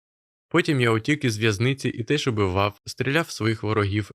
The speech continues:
бо в серці моїм кипіла безмежна, свята лютість за потоптану справедливість. Я вірив, що тільки смертю можна перемогти.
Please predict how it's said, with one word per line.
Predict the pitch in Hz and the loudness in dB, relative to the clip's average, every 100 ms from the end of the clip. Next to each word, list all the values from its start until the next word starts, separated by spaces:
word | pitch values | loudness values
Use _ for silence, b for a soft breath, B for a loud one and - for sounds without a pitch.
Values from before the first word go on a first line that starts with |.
| - | -4
бо | 110 | -2
в | 95 | 0
серці | 151 156 - 123 | 2 0 0 0
моїм | 104 95 95 | 2 2 2
кипіла | 104 120 113 101 | 0 2 2 2
безмежна, | 117 110 139 131 117 92 - | 0 0 0 0 0 -2 -4
свята | - 113 143 147 | -4 -2 0 0
лютість | 131 135 113 - | 0 -2 -6 -8
за | 110 107 | -4 -2
потоптану | 98 104 147 147 - 139 139 127 | 0 0 2 0 0 0 0 -4
справедливість. | - 110 110 110 90 90 87 85 - - _ _ | -4 0 2 0 2 2 2 -2 -6 -16 _ _
Я | 101 98 | 0 2
вірив, | 123 151 113 - | 2 2 0 -4
що | - 120 | -2 0
тільки | 160 143 143 | 0 -2 -2
смертю | - 143 127 107 | 0 0 2 2
можна | 95 92 101 | 2 2 0
перемогти. | 98 101 104 - - 98 | 2 0 0 -2 -4 -4